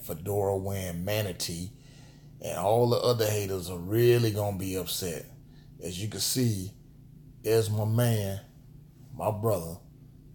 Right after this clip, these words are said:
Colin, Colin Kaepernick, on the front cover of G Q magazine, Citizen of the Year. Shoot,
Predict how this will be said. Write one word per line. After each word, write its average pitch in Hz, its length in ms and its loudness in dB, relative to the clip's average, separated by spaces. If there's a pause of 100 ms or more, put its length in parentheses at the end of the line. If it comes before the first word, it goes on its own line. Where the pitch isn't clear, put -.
Colin, 107 440 0 (120)
Colin 110 300 2
Kaepernick, 101 800 -2 (460)
on 104 200 -6
the 104 60 -8
front 110 320 -4
cover 107 340 2
of 90 140 -6
G 107 220 -2
Q 117 200 -2
magazine, 95 840 -2 (540)
Citizen 107 680 -2
of 98 140 -2
the 87 80 -6
Year. 95 300 -4 (2500)
Shoot, 92 480 -8